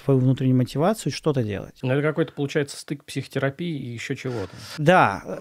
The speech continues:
Speaker 1: но психотерапия, а, как правило, она работает, ну, и,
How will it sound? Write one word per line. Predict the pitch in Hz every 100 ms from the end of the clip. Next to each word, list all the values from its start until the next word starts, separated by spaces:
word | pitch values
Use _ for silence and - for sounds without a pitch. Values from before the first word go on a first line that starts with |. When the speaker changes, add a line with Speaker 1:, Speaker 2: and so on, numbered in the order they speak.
| 190
Speaker 1:
но | 165 190 170 - -
психотерапия, | - - 175 190 196 277 311 208
а, | 123 165 156
как | 160 -
правило, | 185 175 127 113 101
она | 127 175
работает, | 240 190 175 226 196 180 156 -
ну, | - 202
и, | 156